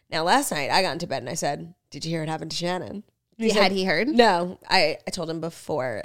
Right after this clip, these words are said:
Speaker 1: the
Speaker 2: Bef-
Speaker 1: post went up.
Speaker 2: Sneak peek,
Speaker 1: Yeah.
Speaker 2: exclusive.
Speaker 1: And he was really happy. We're all really happy for her. So Shannon, mu-, just kind of big things happening with all of our T N N hosts. Lauren Elizabeth gave birth.
Speaker 2: Mm-hmm.
Speaker 1: You gave birth.
Speaker 2: Mm-hmm.
Speaker 1: Shannon's engaged.
Speaker 2: Mm-hmm.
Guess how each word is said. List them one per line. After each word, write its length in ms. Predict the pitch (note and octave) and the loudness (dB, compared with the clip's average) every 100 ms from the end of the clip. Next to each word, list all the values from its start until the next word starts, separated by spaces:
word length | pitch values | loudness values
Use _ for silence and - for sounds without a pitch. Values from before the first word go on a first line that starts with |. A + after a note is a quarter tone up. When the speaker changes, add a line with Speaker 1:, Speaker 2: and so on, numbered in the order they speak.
| - | -12
Speaker 1:
the 100 | - | -6
Speaker 2:
Bef- 80 | G3+ | -4
Speaker 1:
post 240 | E3+ - | -2 -4
went 160 | C#3+ G2 | -6 -8
up. 340 | E2+ - - _ _ _ _ _ - | -10 -12 -16 _ _ _ _ _ -20
Speaker 2:
Sneak 260 | G3 - - | -14 -14 -14
peek, 240 | - - _ - | -16 -16 _ -12
Speaker 1:
Yeah. 120 | - | -8
Speaker 2:
exclusive. 760 | - - F#3+ - - F#2 - - | -8 -6 -6 -6 -10 -10 -10 -2
Speaker 1:
And 100 | G#3+ | 2
he 60 | |
was 140 | F#3+ F3 | 2 0
really 160 | - | -4
happy. 220 | F3+ - G#3 | -6 -2 2
We're 100 | G#3 | 2
all 100 | F#3+ | 2
really 180 | F3+ | -2
happy 220 | E3+ E3+ E3+ | -6 -8 -6
for 120 | F3+ | -6
her. 40 | |
So 140 | F3+ G3+ | -4 -4
Shannon, 400 | G#3+ G3 G3+ G3 | -2 -2 -4 -6
mu-, 60 | - - - | -10 -14 -4
just 180 | D#4 - | 0 2
kind 140 | A4+ C#5+ | 2 2
of 80 | - | 2
big 180 | B3+ | 2
things 200 | - D#4 | 0 0
happening 280 | B3+ A#3+ B3 | 2 4 4
with 100 | A3 | 2
all 140 | - G3 | 2 2
of 60 | |
our 80 | G3+ | 2
T 180 | - G3 | 2 0
N 80 | F3 | 2
N 120 | A#3 | 0
hosts. 240 | F#3+ - | 0 0
Lauren 160 | F#3 F#3 | 0 0
Elizabeth 480 | F3+ G3 G3 A3+ - | 0 0 4 4 4
gave 200 | E3 - | 0 0
birth. 320 | D#3+ F3 B3 | 0 2 2
Speaker 2:
Mm-hmm. 400 | G#3 G#3+ F#3 C4 | 0 -2 0 4
Speaker 1:
You 140 | C4+ | 4
gave 300 | A3 F#3 F3 | 4 2 2
birth. 320 | F3+ E3+ F4+ | 0 2 2
Speaker 2:
Mm-hmm. 480 | A#3 A3 G#3 F#3 B3+ F4+ _ _ _ _ | 2 2 2 2 0 -2 _ _ _ _
Speaker 1:
Shannon's 420 | G3+ A3 G3+ G#3 | 2 4 4 2
engaged. 680 | A3 G#3+ F3+ G3 C4 - - | 2 6 6 6 2 -4 -4
Speaker 2:
Mm-hmm. 460 | A3+ G#3 G#3 G3 | 0 0 2 0